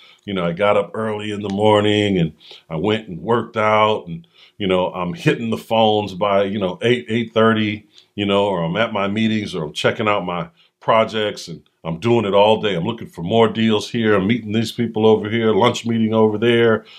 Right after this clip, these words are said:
you know, and you're putting, you know, two, three hundred miles on your car every day just being busy. You're busy being busy. That's not being effective. So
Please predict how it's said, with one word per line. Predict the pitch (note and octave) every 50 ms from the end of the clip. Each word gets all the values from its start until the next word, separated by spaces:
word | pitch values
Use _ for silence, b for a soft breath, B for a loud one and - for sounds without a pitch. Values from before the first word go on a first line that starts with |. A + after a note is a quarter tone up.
| B B B B B
you | G#2+ A2 A2
know, | A2+ A2 G#2+
and | G#2+ G2+
you're | G#2 G2+
putting, | - - C#3+ B2 A#2+ A2+ G2+ E2+ - - _ _ _ _ _ _ _ _ _ _ _ _
you | - G2+
know, | F2 F2 E2+ - _ _ -
two, | - D#3 C3+ B2+
three | - B2+ C3 B2+ B2
hundred | A#2+ A#2 A2+
miles | G#2+ A2 A#2 A#2 A#2 A2+ A2+ G#2+ - G2+ F#2 F2+ - _ _ _ _ _ _ _ _ _ _ -
on | G2+ A2
your | G#2+ F#2+ F#2
car | - - C3 A#2+ A#2 A#2 A#2 A#2
every | A2+ A2 A2 A2+
day | A2 A#2 A2+ A2+ A2+
just | G#2+ G2+ A2+ A2+ - - G2+
being | G#2+ A#2 A#2 A2+ A2 G#2+ F#2
busy. | E2 G#2+ A2+ G#2 E2+ F2 D#2+ - _ _ _ _ _ _ _ _ _
You're | G2 G#2 G#2
busy | F2 E2+ B2 C3 B2 A#2 B2 A2+
being | F#2+ A2+ A2+ G#2+ G2+ G2 F2 E2
busy. | A2+ A#2 G#2+ E2+ E2 E2 D2+ D#2 - _ _ _ _ _ _ _
That's | G2+ F#2 - -
not | A#2 A2+ A2 G#2+ G#2+ - _ _ _ _ _ _
being | - G#2+ G#2 G2 F2+
effective. | E2+ - - G2 E2+ E2 - - - - _ _ _ _ _ _ _ _ B B B B B B B B B
So | - - - - A2+ G2+ G2 F#2+ F#2 F2+ F2+ -